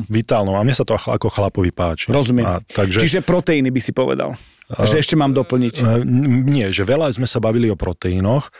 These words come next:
Speaker 1: ale nezabúdajme na to, aby, čo to telo potrebuje, aby na vôbec tie proteíny vedelo, e, zúžitkovať a na ten zdravý chod, aby sme sa necítili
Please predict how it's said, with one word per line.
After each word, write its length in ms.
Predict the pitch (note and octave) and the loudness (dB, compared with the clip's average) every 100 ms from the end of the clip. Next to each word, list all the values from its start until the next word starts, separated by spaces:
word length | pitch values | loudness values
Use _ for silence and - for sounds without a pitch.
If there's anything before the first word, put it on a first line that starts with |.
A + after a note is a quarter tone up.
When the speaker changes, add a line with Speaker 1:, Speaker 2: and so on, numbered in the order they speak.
| - - | -20 -4
Speaker 1:
ale 400 | G#2+ G#2 G#2+ G#2+ | 0 2 2 2
nezabúdajme 640 | A#2+ B2+ A#2+ A#2+ A#2+ A2+ | 2 2 2 2 2 2
na 160 | G2+ A2 | 0 0
to, 160 | A#2 | 0
aby, 160 | G#2+ G#2+ | -2 -4
čo 240 | - G#2+ | -4 -4
to 160 | - G#2+ | 0 -2
telo 260 | - G#2 | 2 0
potrebuje, 460 | G2 G#2+ A2+ G#2+ G#2+ | 2 0 2 2 2
aby 140 | G#2 G#2 | 2 2
na 160 | G#2 | 2
vôbec 260 | G2+ G#2 G2+ | 0 0 -2
tie 220 | - G#2+ | 0 0
proteíny 340 | G2+ - F#2+ | 0 0 0
vedelo, 460 | F#2 G2 G2 F#2 F2+ - _ _ | 2 2 2 2 -2 -6 _ _
e, 260 | F#2+ F2+ F2 | -2 2 2
zúžitkovať 960 | E2+ G#2+ G#2 G2 - G2+ G2 G2 - | 4 4 2 -2 0 2 2 0 -2
a 80 | G#2+ | 0
na 140 | G2 G2 | 0 2
ten 180 | G#2+ | 0
zdravý 380 | G2 F2+ A2+ A2 | 0 2 2 2
chod, 220 | G#2 - F#2 | 0 0 -2
aby 160 | F#2 | -2
sme 100 | F2 | -2
sa 140 | F2 G2+ | -2 -2
necítili 480 | G2+ A2 - A#2 | -2 -2 0 0